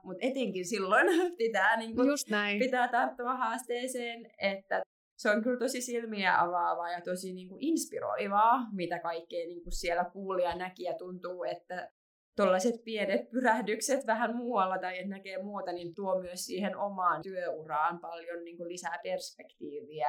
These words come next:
Speaker 1: ja vaihtelua.
Speaker 2: Kuulostaa sellaiselta, että miksi en tarttuisi, jos semmoinen tilaisuus olisi. No, mun seuraava kysymyskin olisi vielä ollut, että mitä vinkkejä te antaisitte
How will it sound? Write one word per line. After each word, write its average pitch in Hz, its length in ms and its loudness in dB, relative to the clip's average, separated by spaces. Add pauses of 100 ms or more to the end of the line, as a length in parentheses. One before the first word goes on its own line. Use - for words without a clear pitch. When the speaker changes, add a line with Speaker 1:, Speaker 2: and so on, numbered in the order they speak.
(140)
Speaker 1:
ja 151 340 0
vaihtelua. 175 640 -2 (540)
Speaker 2:
Kuulostaa 220 540 0
sellaiselta, 233 480 -2
että - 220 -8
miksi 226 420 2
en 226 120 6
tarttuisi, 220 540 4
jos 226 120 0
semmoinen 202 440 -2
tilaisuus 202 640 2
olisi. 202 460 0 (680)
No, 220 60 4
mun 208 120 6
seuraava 208 320 6
kysymyskin 196 580 0
olisi 185 180 -6
vielä 196 360 4
ollut, 202 180 2
että 226 120 -4
mitä 220 240 0
vinkkejä 208 500 2
te 214 160 0
antaisitte 233 720 -2